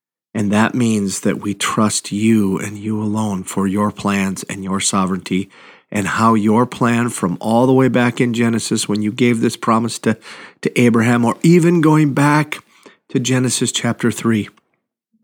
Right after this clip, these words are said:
when you promised that the seed of the woman would crush the head of the serpent. You know what you're doing, God, and we trust you in all this.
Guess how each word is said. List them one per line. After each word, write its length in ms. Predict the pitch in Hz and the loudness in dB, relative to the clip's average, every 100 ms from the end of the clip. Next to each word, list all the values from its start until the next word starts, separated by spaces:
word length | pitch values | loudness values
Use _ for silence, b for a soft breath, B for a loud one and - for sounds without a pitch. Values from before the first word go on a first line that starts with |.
| _ | _
when 180 | - 110 | -6 0
you 100 | 110 | 2
promised 560 | - 123 117 123 - - B B B | 2 2 2 2 -2 -8 B B B
that 180 | 113 | -2
the 80 | 110 | 0
seed 340 | - - 147 165 | 0 4 6 6
of 140 | 147 | 4
the 100 | 151 | 2
woman 420 | 135 127 110 95 - b b b b - | 2 2 0 -6 -10 b b b b 0
would 280 | 120 - | 2 2
crush 680 | - - - 160 131 123 - - | -2 -2 4 4 4 2 -4 -4
the 160 | 113 | -4
head 320 | 117 - 147 139 | -4 0 0 0
of 140 | 123 | 0
the 100 | 123 | -2
serpent. 560 | - 107 104 95 - - _ _ _ _ _ - | -2 -4 -4 -8 -14 -20 _ _ _ _ _ -4
You 260 | 123 139 | 4 4
know 420 | 139 123 127 127 123 | 4 2 2 4 4
what 320 | 107 107 98 | 2 0 -2
you're 200 | 120 101 | -4 -4
doing, 420 | 104 104 98 95 | -4 -6 -8 -8
God, 420 | 98 92 92 95 _ _ _ _ _ _ _ _ | -8 -6 -8 -12 _ _ _ _ _ _ _ _
and 220 | 113 110 | -6 -2
we 100 | 113 | -2
trust 540 | - - 120 104 - 98 | -2 -2 -2 -2 -2 -4
you 120 | 95 | -6
in 100 | 95 | -8
all 200 | 95 98 | -12 -12
this. 400 | - - - | -14 -10 -8